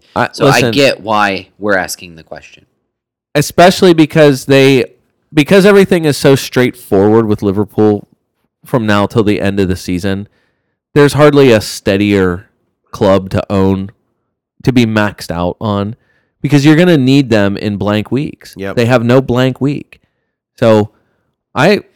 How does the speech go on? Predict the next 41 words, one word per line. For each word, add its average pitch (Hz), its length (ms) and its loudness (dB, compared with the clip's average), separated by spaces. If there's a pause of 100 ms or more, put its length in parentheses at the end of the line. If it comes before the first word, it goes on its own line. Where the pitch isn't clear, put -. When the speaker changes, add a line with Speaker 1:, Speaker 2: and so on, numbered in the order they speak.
(240)
Speaker 1:
I 160 200 4
would 190 180 4
be 143 140 4
more, 123 520 2 (180)
I 139 120 2
would 180 160 4
be 139 140 4
more 120 580 0
apt 107 320 -4
to 104 160 -4
try 120 240 0
to 107 80 2
find 107 320 -2
a 101 40 2
way 98 200 2
to 98 160 -12
get 92 400 -4 (680)
Mane 113 600 0
and 131 340 0
Salah 90 460 0
back 87 300 -4
in, 90 120 -4
like 92 200 -6
we 92 80 -6
talked 92 260 -6
about 87 200 -4
a 85 40 -6
couple - 280 -12
weeks 139 260 -4
ago. 50 400 -16
Speaker 2:
At 131 160 -4
the, - 180 -6
at 135 220 -6
the 139 140 -6
expense 131 460 -8
of 117 80 -10
either 113 280 -8
Alisson 101 440 -12
or 82 80 -18
Robertson? 156 560 -14 (1040)
Speaker 1:
Uh, 101 380 -2